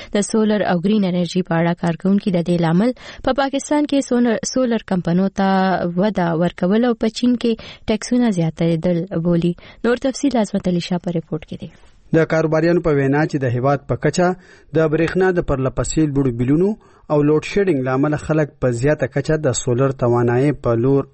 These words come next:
Speaker 2: مخه کوي، چې ورسره بېلابېلو ښارونو کې د سولر پینلو بیې لوړې شوې دي. د جنوري په لومړۍ نیټه د سولر پینل د هر واټ بیه شاوخوا لس روپۍ لوړه شوې، چې ورسره د یو واټ نرخ له دېرش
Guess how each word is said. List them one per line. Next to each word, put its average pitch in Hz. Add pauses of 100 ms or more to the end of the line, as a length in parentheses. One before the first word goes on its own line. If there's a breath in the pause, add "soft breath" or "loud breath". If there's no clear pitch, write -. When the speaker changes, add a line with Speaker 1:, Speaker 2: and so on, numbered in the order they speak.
(120)
Speaker 2:
مخه 120
کوي، 104 (240)
چې -
ورسره 127 (480 loud breath)
بېلابېلو 170
ښارونو 143
کې 160
د 139
سولر 127
پینلو 127
بیې 139 (260)
لوړې 120
شوې 107
دي. 117 (400 soft breath)
د 170
جنوري 185
په 175
لومړۍ 143
نیټه 131
د 135
سولر 131
پینل 147 (380 soft breath)
د 135
هر 156
واټ 143 (120)
بیه 143
شاوخوا 139
لس 139 (100)
روپۍ 131 (260)
لوړه 117
شوې، 113 (280 soft breath)
چې -
ورسره 170
د 151
یو 143
واټ 143
نرخ 156 (300 soft breath)
له 156
دېرش 160